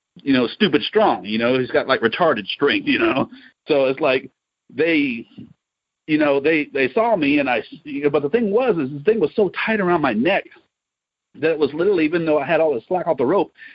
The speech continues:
it was literally like someone had grabbed me around the neck and was choking the life out of me, choking me so hard that I could not breathe in. You know, and I'm,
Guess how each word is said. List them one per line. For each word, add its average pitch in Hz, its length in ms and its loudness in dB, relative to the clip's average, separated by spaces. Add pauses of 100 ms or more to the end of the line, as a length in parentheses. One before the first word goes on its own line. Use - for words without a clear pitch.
it 147 80 0
was 147 140 2
literally 196 340 2
like 156 260 0
someone 180 380 -2
had 123 380 -4 (560)
grabbed 185 380 2 (100)
me 202 140 0
around 165 340 2
the 147 80 4
neck 123 320 0 (840)
and 147 180 2
was 127 200 2
choking 160 280 0
the 131 80 4
life 110 280 2
out 92 140 2
of 87 60 -8
me, 82 100 -10 (560)
choking 214 380 0
me 160 160 2 (100)
so 202 300 2
hard 120 460 0 (480)
that 123 100 4
I 151 100 4
could 151 180 0
not 135 200 -6
breathe 127 300 2
in. - 320 -2 (1900)
You 127 140 2
know, 131 340 2 (220)
and 135 240 2
I'm, 135 240 2